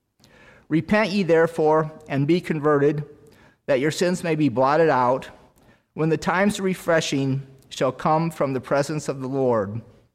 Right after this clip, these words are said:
And he shall send Jesus Christ, which before you was preached unto you, whom the heaven must receive until the times of restitution of all things,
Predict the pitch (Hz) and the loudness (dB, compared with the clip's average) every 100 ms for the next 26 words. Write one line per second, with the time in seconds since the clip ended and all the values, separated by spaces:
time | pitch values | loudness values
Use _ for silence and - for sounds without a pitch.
0 | _ - - - - 135 185 175 165 151 | _ -20 -20 -14 -6 -2 0 0 0 0
1 | - 190 196 190 208 190 160 147 - - | 0 2 2 0 0 0 0 -2 -4 -4
2 | 180 147 113 110 - - - - - - | 0 2 0 -2 -8 -16 -20 -20 -20 -8
3 | 151 - 156 - 185 180 156 143 139 - | -6 -4 -6 0 2 4 4 2 0 -2
4 | 196 180 - 143 131 - 120 110 101 104 | -2 -2 -2 -2 -2 -2 -2 -2 -4 -8
5 | - - - - _ 165 170 156 139 180 | -14 -20 -20 -20 _ 0 2 2 0 0
6 | 175 190 190 170 156 196 - 185 - 175 | 2 2 0 0 0 0 -2 -6 -4 0
7 | 156 135 131 - 127 - 143 127 - 147 | 2 2 0 -2 -4 0 -2 -2 -4 -2
8 | 147 156 160 131 131 147 - - 170 151 | 0 -2 -4 -4 -2 -2 -4 -8 -8 -6
9 | 151 123 113 156 170 156 113 113 110 - | -4 -2 0 0 0 -2 0 -2 -4 -14